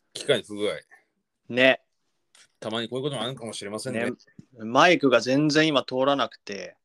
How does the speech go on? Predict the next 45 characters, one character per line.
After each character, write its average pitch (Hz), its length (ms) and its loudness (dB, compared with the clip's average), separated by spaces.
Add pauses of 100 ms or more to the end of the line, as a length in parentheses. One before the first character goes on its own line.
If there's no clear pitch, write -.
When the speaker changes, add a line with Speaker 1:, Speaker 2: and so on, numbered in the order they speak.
Speaker 1:
は 98 220 2
い。 - 80 -4
Speaker 2:
録 156 100 2
音 156 80 4
が 147 80 4
で 135 160 0
き 147 100 -4
な 123 120 0
い - 20 -2
っ 104 40 -8
て - 120 -14
い 98 60 -8
う - 20 -10
状 98 160 -14
態 98 240 -10
で。 - 220 -12 (240)
Speaker 1:
笠 107 240 -2
峰 107 160 0
さ 110 100 -8
ん 107 40 -2
の 101 120 -6
ね。 139 220 -2 (560)
Speaker 2:
こ - 160 -4
れ 143 60 -2
な 160 220 0
ん 254 120 6
で 170 80 4
な 131 120 4
ん 120 120 -4
だ 107 100 4
ろ 95 320 -4 (680)
う。 95 40 -10
Speaker 1:
わ 92 80 0
か 104 60 6
り 107 60 4
ま 107 100 2
せ 104 200 0
ん。 80 60 -6 (560)
Speaker 2:
全 147 200 -6
然 156 220 2
わ 151 140 6
か 151 120 6
ん 131 80 0
な 104 120 -2
い。 - 60 -12